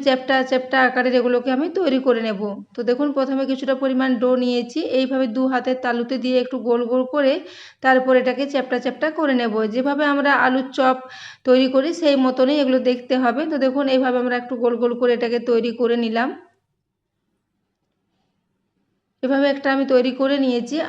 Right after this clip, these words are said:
আবারও একটা আপনাদের তৈরি করে দেখিয়ে দিচ্ছি। এই রেসিপিটা তৈরি করা, বন্ধুরা, ভীষণই সহজ। বাড়িতে থাকা কয়েকটা উপকরণ দিয়ে খুব সহজে এই রেসিপিটা তৈরি হয়ে যায়। তো আপনারা এই রেসিপিটা বাড়িতে অবশ্যই ট্রাই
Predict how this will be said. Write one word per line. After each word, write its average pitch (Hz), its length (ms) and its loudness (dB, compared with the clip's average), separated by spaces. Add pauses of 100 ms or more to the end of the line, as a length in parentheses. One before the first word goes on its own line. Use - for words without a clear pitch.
আবারও 277 320 2
একটা 269 200 -4
আপনাদের 247 320 0 (100)
তৈরি 233 260 0
করে 254 180 0 (180)
দেখিয়ে 285 400 -2
দিচ্ছি। 226 340 -6 (800)
এই 285 140 8
রেসিপিটা 277 480 0 (100)
তৈরি 269 240 4
করা, 285 140 6
বন্ধুরা, 269 380 2
ভীষণই 294 520 0
সহজ। 254 220 2 (140)
বাড়িতে 262 260 2
থাকা 302 320 -2
কয়েকটা 285 320 0
উপকরণ 277 480 0
দিয়ে 262 240 2
খুব 277 100 -2 (120)
সহজে 254 380 0
এই 269 120 0
রেসিপিটা 262 380 -2 (120)
তৈরি 262 260 2
হয়ে 247 220 4
যায়। 302 160 0 (400)
তো - 80 -2 (100)
আপনারা 285 260 2 (100)
এই 285 120 4
রেসিপিটা 277 380 -2
বাড়িতে 269 360 2
অবশ্যই 302 380 -2
ট্রাই 262 160 4